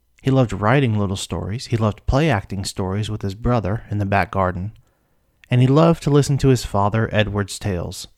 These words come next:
One particular favorite of his father's was The Wonderful Story of Dunder Van Heyden, which was about a scholarly father whose work was interrupted by the constant noise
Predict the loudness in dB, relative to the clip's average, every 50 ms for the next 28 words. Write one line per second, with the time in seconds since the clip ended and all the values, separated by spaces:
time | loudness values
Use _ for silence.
0 | _ _ _ _ _ _ _ _ _ _ _ 2 6 6 6 6 4 2 0 2
1 | 2 0 0 2 0 0 0 0 0 2 2 2 2 2 0 0 0 -2 -4 -6
2 | -4 0 2 2 2 2 2 0 -2 -4 -4 -2 0 2 2 2 0 -2 -4 -6
3 | -10 -16 _ _ _ _ _ _ _ _ _ _ _ _ _ _ _ _ -2 -2
4 | 2 2 2 4 4 2 2 0 0 -2 -4 -4 -2 0 0 2 4 4 4 4
5 | 4 2 0 -2 -2 -2 -4 -4 -2 2 2 4 4 4 4 4 4 4 2 0
6 | -2 -6 _ -4 0 0 0 2 2 0 0 0 0 -2 -6 -12 -14 -16 -20 _
7 | _ _ _ _ _ _ _ _ _ _ _ _ _ _ -2 0 0 2 2 2
8 | 4 4 4 4 2 0 0 4 6 6 6 8 6 6 4 2 2 0 2 2
9 | 4 4 2 0 0 0 0 0 0 0 0 0 0 0 0 -2 -4 -4 -2 -2
10 | 0 2 2 4 2 2 0 0 -4 -4 -2 -2 -2 -2 -4 -4 -2 0 2 2
11 | 2 0 0 -2 -2 -2 0 0 0 0 0 0 0 -2 -4 -6 -10